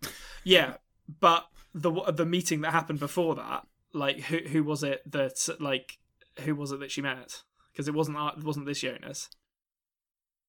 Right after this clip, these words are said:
Speaker 1: Explain to me that.
Speaker 2: Well, so, so she's, she's already lived that experience. She's already met him.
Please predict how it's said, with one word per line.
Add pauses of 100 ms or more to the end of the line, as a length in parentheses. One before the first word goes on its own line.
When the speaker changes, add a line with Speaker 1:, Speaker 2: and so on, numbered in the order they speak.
(2000)
Speaker 1:
Explain
to
me
that. (800)
Speaker 2:
Well,
so,
so
she's,
she's
already
lived
that
experience.
She's
already
met
him.